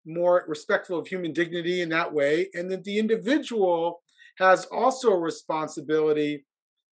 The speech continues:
to empower themselves within a system that may not be perfect, will never be perfect, will always make demands of them that are not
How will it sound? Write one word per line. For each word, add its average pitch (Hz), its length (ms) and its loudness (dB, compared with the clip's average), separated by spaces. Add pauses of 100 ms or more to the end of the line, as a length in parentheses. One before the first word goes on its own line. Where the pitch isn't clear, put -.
(320)
to 180 480 2
empower 202 420 0
themselves 196 560 0
within 190 220 -2
a 208 60 -2
system 262 300 -6
that 233 140 -4
may 233 120 4
not 277 200 4
be 247 80 -2
perfect, 240 460 0
will 170 100 -6
never 226 240 0
be 220 160 -2
perfect, 139 400 -6
will 160 160 -10
always 208 540 0 (260)
make 202 220 2
demands 196 440 4
of 180 120 2
them 175 200 0
that 170 120 -4
are 165 120 -6
not 185 260 -2